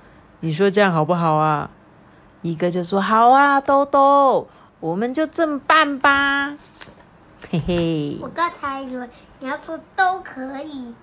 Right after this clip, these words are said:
Speaker 1: 嗯，不是，是兜兜，兜兜是那只巨鸟的名字。所以你看这本故事就跟我们讲说，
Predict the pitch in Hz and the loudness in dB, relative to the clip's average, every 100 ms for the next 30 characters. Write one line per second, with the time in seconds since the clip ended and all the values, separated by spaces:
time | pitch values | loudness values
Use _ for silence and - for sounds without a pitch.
0 | _ 160 151 170 208 196 190 - - 175 | _ -6 -4 -4 -4 -4 -4 -8 0 2
1 | 175 175 175 160 160 156 165 165 175 170 | 4 0 0 2 2 0 0 0 0 -2
2 | 170 160 160 156 - 240 160 139 135 - | -4 -4 -6 -10 -10 -6 -6 -6 -6 -6
3 | 135 135 139 151 156 - - - - - | -8 -8 -10 -10 -12 -14 -16 -20 -20 -18
4 | - 202 202 165 196 185 190 180 156 175 | -4 0 0 0 -2 -2 -2 -2 -4 -6
5 | 165 170 165 165 156 151 147 151 165 | -2 -2 0 -2 -2 -4 -6 -6 -6